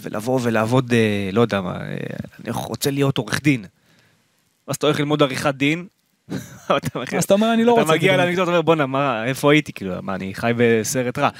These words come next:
Speaker 2: נכון.
Speaker 1: וכאילו, דן ביטון זה כמו ה-, ה-
Speaker 2: אני חשבתי שתיקח את זה לבחורות.
Speaker 1: אבל
Speaker 2: הבחורה שאתה
Speaker 1: אבל
Speaker 2: רוצה, ואז
Speaker 1: יש,
Speaker 2: אתה מבין
Speaker 1: יש
Speaker 2: ש-
Speaker 1: בעיה, כי אשתי בקונטרול, והיא שומעת הכל, אז אני לא יכול להגיד מה שאני רוצה.
Speaker 2: אתה יכול.
Speaker 1: אבל, אה,
Speaker 2: גם
Speaker 1: אני,
Speaker 2: ככה הייתי שומע.
Speaker 1: אבל אתה מבין מה אני אומר?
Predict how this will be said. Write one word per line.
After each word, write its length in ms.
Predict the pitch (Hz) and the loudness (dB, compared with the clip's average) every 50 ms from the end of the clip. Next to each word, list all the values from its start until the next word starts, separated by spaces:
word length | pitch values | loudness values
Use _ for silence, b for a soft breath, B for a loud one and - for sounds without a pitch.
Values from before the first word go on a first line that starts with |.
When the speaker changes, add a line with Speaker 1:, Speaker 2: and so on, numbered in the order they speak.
| B B B | B B B
Speaker 2:
נכון. 220 | 156 - - 196 - | -10 -8 -8 -8 -8
Speaker 1:
וכאילו, 260 | - - 196 202 214 | -8 -6 -4 -2 0
דן 180 | 180 190 196 208 196 | 0 0 0 -2 -4
ביטון 380 | 185 240 247 - 277 269 277 247 | -6 -4 -2 0 0 0 0 -2
זה 120 | 170 156 | -6 -6
כמו 280 | - - 185 220 247 240 | -4 0 2 4 6 6
ה-, 40 | 233 208 190 180 170 160 156 | 6 6 4 4 2 0 -2
ה- 400 | 143 131 123 120 120 117 113 113 110 107 107 _ _ _ _ _ _ | -2 -2 -2 0 0 -2 -2 -4 -6 -8 -12 _ _ _ _ _ _
Speaker 2:
אני 100 | - 156 | -6 -4
חשבתי 280 | - 151 160 170 185 196 | -2 0 2 2 2 2
שתיקח 280 | - - - 185 - - | 2 2 0 2 2 4
את 60 | 190 | 4
זה 100 | 180 156 | 4 4
לבחורות. 540 | 135 143 131 120 131 135 151 175 139 113 - | 4 4 2 2 2 2 4 2 2 2 0
Speaker 1:
אבל 80 | 127 | -4
Speaker 2:
הבחורה 540 | 143 135 - 123 127 135 135 147 156 196 196 | -6 -6 -6 -6 -4 -4 -2 0 0 0 0
שאתה 120 | - - | 2 0
Speaker 1:
אבל 40 | 185 180 | 0 0
Speaker 2:
רוצה, 200 | 180 - 220 190 | 0 0 0 0
ואז 120 | 180 180 | 0 0
Speaker 1:
יש, 60 | 156 185 | 2 2
Speaker 2:
אתה 100 | 175 180 | 2 2
מבין 120 | 185 190 - 214 | 4 4 6 6
Speaker 1:
יש 40 | 214 | 4
Speaker 2:
ש- 40 | - | 4
Speaker 1:
בעיה, 320 | 151 160 151 151 180 180 | 4 2 4 4 2 0
כי 140 | - - 135 | -2 -4 -2
אשתי 200 | 120 - - 165 | 0 0 2 2
בקונטרול, 560 | 175 165 170 143 135 - 156 175 202 202 175 | 0 0 0 0 -2 0 2 4 4 4 2
והיא 120 | 147 135 | 0 -4
שומעת 340 | 131 - 139 135 151 160 - | -2 -2 0 0 0 0 0
הכל, 180 | 170 - 196 196 | 0 2 2 2
אז 120 | 180 139 | 4 2
אני 60 | 135 | 2
לא 40 | 143 | 0
יכול 160 | 156 - 170 | 0 2 2
להגיד 240 | 156 131 120 123 117 | 0 0 0 -2 -4
מה 80 | 113 113 | -2 -2
שאני 220 | - 131 117 120 | 0 0 0 0
רוצה. 260 | 120 110 110 - - 107 - B | -2 -2 -4 -4 -6 -8 -8 B
Speaker 2:
אתה 80 | B - | B -6
יכול. 200 | - 214 - 127 | -6 -2 0 2
Speaker 1:
אבל, 260 | 196 160 165 175 180 | 4 4 4 4 4
אה, 560 | 185 185 190 190 190 190 190 190 185 151 143 | 4 4 4 4 4 2 2 2 2 2 2
Speaker 2:
גם 80 | 156 156 | 2 2
Speaker 1:
אני, 100 | 165 - | 2 2
Speaker 2:
ככה 100 | - 226 | 2 2
הייתי 160 | 208 202 208 | 0 0 -2
שומע. 240 | - 180 165 156 147 | -2 -2 0 0 0
Speaker 1:
אבל 140 | 147 160 170 | 2 2 2
אתה 160 | 165 - 185 | 2 0 -2
מבין 180 | 185 220 240 | 0 0 0
מה 80 | 247 262 | 0 0
אני 100 | 262 262 | 0 2
אומר? 180 | 262 262 269 | 2 2 2